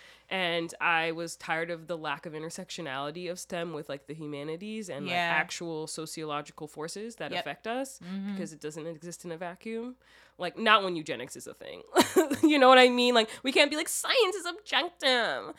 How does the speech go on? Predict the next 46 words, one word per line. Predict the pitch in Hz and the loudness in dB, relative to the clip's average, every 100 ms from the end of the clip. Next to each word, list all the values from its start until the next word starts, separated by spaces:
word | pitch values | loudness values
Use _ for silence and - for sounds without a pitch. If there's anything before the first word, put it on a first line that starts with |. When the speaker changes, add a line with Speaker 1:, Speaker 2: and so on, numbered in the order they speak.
| - - | -18 0
Speaker 1:
when | 233 | 2
we | 233 | 4
were | 226 | 4
using, | 208 196 202 | 2 0 -2
like, | 180 | -2
phrenology | - 190 160 156 147 160 156 | -2 -4 -2 -2 -4 -6 -8
to | 180 | -6
measure, | 143 147 147 147 | -6 -8 -10 -10
like, | 143 - | -10 -10
skull | - - 160 | -10 -8 -10
sizes | 165 - 131 131 | -8 -8 -10 -12
and | 147 | -14
be | 143 | -10
like, | 135 - | -10 -10
"Black | - - | -12 -12
people | 139 101 | -16 -14
are | - | -14
stupid." | - - - | -14 -18 -16
So, | - 147 - - _ _ _ | -6 -4 -4 -10 _ _ _
Speaker 2:
I | 202 | 2
le-, | 214 214 | 2 0
Speaker 1:
please. | - - | -2 2
Speaker 2:
I | 202 | 2
understood | 208 196 - 180 | 2 -6 -6 -4
about | 165 156 135 - _ _ _ _ | -2 0 -2 -4 _ _ _ _
sixty | - - 175 - 165 | -18 -12 -12 -12 -14
percent | 165 165 135 | -14 -14 0
of | - | 2
that, | - | 2
and | 175 165 - 339 151 175 - - 392 349 | 0 -6 4 4 4 -2 -4 -2 0 0
I'm | - 226 | 2 4
proud. | 269 254 156 - - | 8 8 6 0 0
Speaker 1:
<laughs> | - 269 _ - | 2 2 _ -8
Speaker 2:
I'm | 196 202 | -6 -4
really | 185 | -4
proud. | 175 170 143 | -2 0 4
Speaker 1:
Well, | 277 285 | 8 8
for | 294 294 | 8 2
those | 302 | 2
of | 330 | 4
you | 294 302 | 4 4
who | 285 | 6
know, | 240 220 208 233 254 202 | 6 6 4 0 -4 -8
you | 214 262 | -2 0
know. | 226 180 175 277 269 _ - - | 2 0 0 0 -2 _ -20 -8
Um, | - 214 214 208 220 | 4 6 6 4 -4